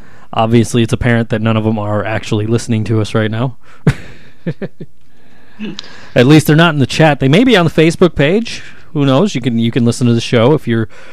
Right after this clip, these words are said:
if you're listening later on the podcast. If you wanna know how to listen to the show live, you can go to our Facebook page, and there is a stream on there that you can actually check out, uh, which is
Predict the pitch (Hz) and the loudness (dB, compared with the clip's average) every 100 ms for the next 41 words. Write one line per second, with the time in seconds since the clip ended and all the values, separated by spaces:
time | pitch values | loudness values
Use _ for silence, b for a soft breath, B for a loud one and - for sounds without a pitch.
0 | B B - 120 131 147 151 139 127 139 | B B 0 2 4 4 4 2 4 6
1 | 135 131 127 123 139 127 120 127 127 120 | 6 6 6 4 2 2 2 0 0 0
2 | 117 117 120 117 113 117 113 107 117 113 | 0 0 2 2 2 4 4 2 2 2
3 | 107 120 117 110 113 110 110 127 110 107 | 2 2 4 4 2 2 0 0 0 2
4 | 113 - 117 110 117 113 - 110 117 110 | 2 2 2 2 0 0 -2 -2 0 2
5 | 117 117 - B B B 117 113 113 117 | 2 0 -10 B B B 2 4 4 4
6 | 117 104 123 117 113 107 120 117 113 - | 2 2 4 4 2 0 2 4 2 -2
7 | - - 127 123 123 123 - - - 127 | -4 2 4 4 4 0 -8 -14 -6 0
8 | 135 131 120 165 131 110 104 113 - 110 | 4 4 6 4 4 0 0 -4 -2 -2
9 | 107 - 107 - 113 107 110 202 - - | -2 -2 -2 0 -2 0 0 0 -2 -14
10 | b b b b b b b b b - | b b b b b b b b b -6
11 | 95 80 - 98 - 104 | -6 -4 -6 -8 -8 -10